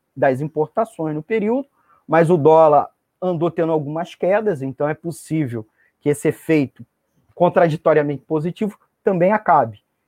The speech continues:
né? E só fica o efeito ruim da alta do dólar, que é o aumento dos preços de vários produtos. E esse crescimento de sete vírgula sete por cento teve um estímulo, é, muito grande do auxílio emergencial,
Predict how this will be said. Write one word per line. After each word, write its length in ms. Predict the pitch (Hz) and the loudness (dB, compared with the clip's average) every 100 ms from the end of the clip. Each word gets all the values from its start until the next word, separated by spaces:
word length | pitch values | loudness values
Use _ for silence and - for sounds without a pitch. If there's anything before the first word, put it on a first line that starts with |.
| _ | _
né? 360 | - 131 185 127 107 107 - _ _ _ | -8 -4 -2 -4 -8 -10 -14 _ _ _
E 200 | 123 135 151 | -2 0 2
só 180 | 208 | 2
fica 320 | 185 190 208 233 | 2 2 2 4
o 20 | |
efeito 400 | 208 190 196 233 | 4 2 0 0
ruim 420 | 226 214 180 208 | 0 0 -4 -8
da 100 | 170 | -4
alta 260 | 170 160 - | -2 -2 -6
do 100 | 208 | -8
dólar, 420 | 214 151 165 175 _ _ _ _ _ | -2 0 0 -2 _ _ _ _ _
que 200 | 147 143 | 0 2
é 80 | |
o 120 | 156 175 | 4 4
aumento 440 | 143 131 156 160 | 2 -2 -6 -10
dos 220 | 147 147 | -14 -14
preços 380 | - 135 143 143 | -12 -10 -10 -12
de 80 | 135 | -10
vários 280 | 127 143 - | -6 -6 -6
produtos. 520 | 170 156 104 95 _ _ _ _ _ _ _ - | -12 -12 -14 -18 _ _ _ _ _ _ _ -2
E 120 | 226 | 2
esse 200 | 285 - | 2 2
crescimento 680 | 233 233 - 180 208 262 180 | 2 2 2 -2 0 -2 -4
de 80 | |
sete 260 | 165 175 170 | -6 -6 -6
vírgula 220 | 165 156 | -6 -6
sete 260 | 151 139 135 | -4 -6 -6
por 140 | 147 | -12
cento 340 | - 220 226 - | -8 -4 -4 -4
teve 180 | 196 190 | -4 -4
um 100 | 208 | -6
estímulo, 640 | - - 208 214 214 247 - _ _ _ _ | -8 -10 -8 -6 -6 -8 -10 _ _ _ _
é, 240 | - 156 160 | -2 0 0
muito 460 | 175 180 226 285 - | 0 4 4 4 0
grande 480 | 147 165 190 180 196 | -2 0 -2 -6 -10
do 280 | 156 185 196 | -4 -2 0
auxílio 460 | 180 175 - 165 170 | 0 -2 -6 -10 -8
emergencial, 800 | 170 170 170 170 - 143 147 | -6 -8 -8 -10 -4 0 0